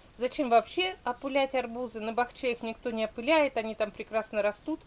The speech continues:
Вот исходя из этого, я понимаю, что люди не до конца осознают, зачем нужен ручной процесс вот этот опыления.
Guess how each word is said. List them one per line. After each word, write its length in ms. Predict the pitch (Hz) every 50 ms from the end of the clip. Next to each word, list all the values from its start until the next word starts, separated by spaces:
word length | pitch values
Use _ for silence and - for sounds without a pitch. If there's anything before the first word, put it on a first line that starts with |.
| - - - - - - - - - - - - - - - - - - -
Вот 180 | 233 262 254 311
исходя 400 | 294 - - 311 302 294 311 311
из 100 | 294 -
этого, 300 | 349 349 - 311 240 226
я 160 | 233 240 247
понимаю, 520 | 247 277 269 277 285 277 277 254 214 202
что 200 | - - - 262
люди 220 | 254 277 277 233 233
не 280 | 247 262 269 302 320
до 120 | 294 233 262
конца 640 | 262 - 269 269 262 - - - 302 277 247 - - - - -
осознают, 760 | - 226 - - 262 254 226 240 262 269 269 262 247 220 - - - -
зачем 540 | 220 202 247 262 262 - - 349 311 269 262
нужен 380 | 294 330 311 294 294 247 220 - - - - - - - -
ручной 560 | - 233 269 262 - - - 302 320 311 269
процесс 480 | - - - 214 214 - - 302 294 294 -
вот 160 | - 220 -
этот 160 | 233 - - - -
опыления. 760 | - 233 240 - 262 233 240 240 226 202 190 180 175 170 160